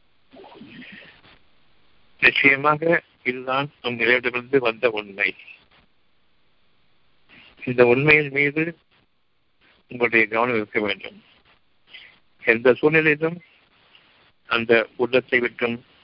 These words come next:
உங்களுடைய கவனம் திரும்பிடக்கூடாது. நிச்சயமாக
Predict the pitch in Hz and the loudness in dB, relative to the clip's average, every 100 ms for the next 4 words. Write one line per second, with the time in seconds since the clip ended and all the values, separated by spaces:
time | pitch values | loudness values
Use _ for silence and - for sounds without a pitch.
0 | _ _ _ _ _ _ _ _ _ _ | _ _ _ _ _ _ _ _ _ _
1 | _ _ 123 113 107 107 101 104 104 - | _ _ 2 4 4 4 4 2 -2 -2
2 | 113 113 113 - 117 107 101 - 101 95 | 0 2 -2 -4 -4 -4 -6 -4 -4 -4
3 | 101 98 - _ _ _ _ - - _ | -8 -20 -20 _ _ _ _ -20 -20 _
4 | _ - - - - - _ _ _ _ | _ -20 -20 -20 -20 -20 _ _ _ _
5 | _ _ _ _ _ - - - 123 117 | _ _ _ _ _ -20 -20 0 2 2
6 | - 127 127 127 123 120 | 4 4 2 2 2 0